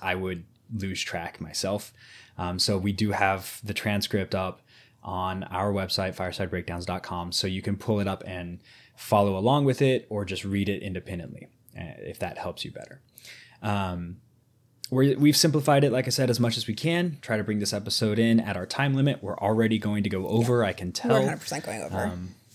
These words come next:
Speaker 1: but it's worth it. But honest-, because honestly, deconstructing this one is a doozy. It's just loaded. So enough of that. <laughs> There's only so much we can do to pare it down and get the relevant i-, information in there. I think we have prefaced this enough.
Speaker 2: Right.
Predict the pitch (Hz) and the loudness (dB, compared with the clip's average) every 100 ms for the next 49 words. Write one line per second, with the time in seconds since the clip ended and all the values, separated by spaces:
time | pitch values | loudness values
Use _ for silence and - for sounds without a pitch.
0 | - - - _ _ - - 101 95 - | -20 -20 -20 _ _ -12 -4 -4 -4 -2
1 | 135 123 135 117 - _ _ - 113 - | 0 2 2 0 -4 _ _ -6 -4 -2
2 | 113 127 127 113 123 127 117 113 110 110 | 2 2 2 2 4 4 4 4 4 2
3 | 95 120 120 113 110 107 98 - 95 87 | 2 4 4 4 2 0 -2 -2 -4 -6
4 | 85 92 80 - - - 110 113 107 85 | -6 -8 -10 -12 -12 -6 -2 -2 -2 -4
5 | - - _ - - - - _ _ _ | -8 -16 _ -20 -20 -20 -20 _ _ _
6 | _ _ - - 123 131 113 98 - - | _ _ -6 4 8 8 6 2 2 4
7 | 285 - 277 156 - 147 - 175 160 - | 4 6 8 8 6 4 6 6 6 6
8 | 175 139 151 147 147 139 143 131 131 135 | 6 6 4 6 6 6 6 6 4 2
9 | 131 131 123 123 117 113 110 - _ 127 | 2 0 0 2 2 2 0 -4 _ -2
10 | 117 113 110 - 113 107 104 - - - | 0 2 2 2 0 0 -4 -8 -10 -4
11 | 107 - 151 139 - - - 113 104 98 | 0 4 2 0 -10 -20 -4 -2 0 -4
12 | - 110 101 110 - 104 - - 104 95 | -4 -4 -2 -4 -2 -2 0 -2 -4 0
13 | 123 147 - 254 233 | 0 0 -4 -2 -2